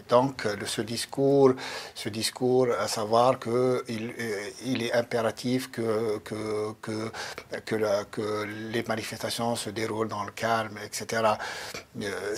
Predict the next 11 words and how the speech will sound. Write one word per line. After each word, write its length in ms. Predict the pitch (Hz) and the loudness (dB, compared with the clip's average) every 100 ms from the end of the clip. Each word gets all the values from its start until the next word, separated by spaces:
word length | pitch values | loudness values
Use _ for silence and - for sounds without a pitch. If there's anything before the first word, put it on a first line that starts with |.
| - | -2
il 120 | 123 | 4
est 60 | 120 | 6
dans 140 | 120 | 8
son 180 | 127 156 | 8 12
rôle. 260 | 180 143 113 | 12 12 12
Le 180 | 113 131 | 4 8
deuxième 400 | 147 139 139 139 | 10 12 12 12
rôle 380 | 147 135 113 - - | 12 12 10 -2 -10
du 140 | - 110 | -2 2
chef 560 | - 131 - - - - - - | 4 4 2 -10 -12 -16 -18 -6
de, 240 | 208 208 | -4 -4